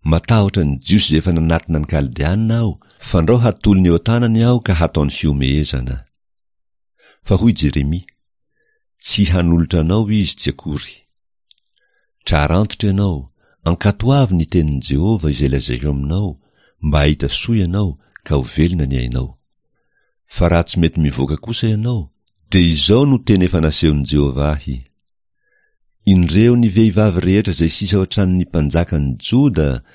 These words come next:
dia hoentina mivoaka ho any amin'ny mpanapaky ny mpanjakan'ny Babilôna,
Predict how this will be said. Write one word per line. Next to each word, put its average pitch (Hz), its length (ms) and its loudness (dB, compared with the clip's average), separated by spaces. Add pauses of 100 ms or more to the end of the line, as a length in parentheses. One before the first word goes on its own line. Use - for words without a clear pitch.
(220)
dia 80 200 2
hoentina 85 500 0
mivoaka 76 500 0
ho 98 140 -2
any 82 120 2
amin'ny 80 220 0
mpanapaky 80 460 -2
ny 76 80 0
mpanjakan'ny 67 500 -4
Babilôna, 69 760 -4